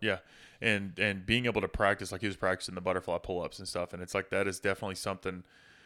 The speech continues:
that you just, I can't throw at you in a workout. So it's definitely, yeah, he's, he's a great example of that. I remember during the last summer, he was going to the, the running track with all, a bunch of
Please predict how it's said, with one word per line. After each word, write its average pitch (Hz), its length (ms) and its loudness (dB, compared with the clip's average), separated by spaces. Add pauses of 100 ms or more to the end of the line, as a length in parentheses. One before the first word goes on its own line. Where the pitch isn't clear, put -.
(200)
that 101 180 0
you 101 160 -2
just, 98 380 -2
I 95 60 -2
can't - 280 -2
throw 95 200 4
at 87 200 -2
you 92 80 -4
in 85 40 -6
a 78 60 -8
workout. - 460 -6
So 95 240 -2
it's - 200 -8
definitely, 95 600 0
yeah, 95 200 0
he's, 98 220 -2
he's 95 220 -2
a 92 60 -6
great 90 300 2
example 87 400 -2
of 85 100 -6
that. 90 140 0
I 95 40 2
remember 101 320 2
during 98 260 0
the 90 220 4
last 92 340 0
summer, 110 320 2 (480)
he 117 140 8
was 101 200 6
going 101 220 4
to 104 100 -2
the, 90 380 4
the 90 100 -2
running 98 280 4
track 90 300 2
with - 100 -4
all, 90 260 4
a 82 40 -4
bunch 92 280 -2
of 85 180 -10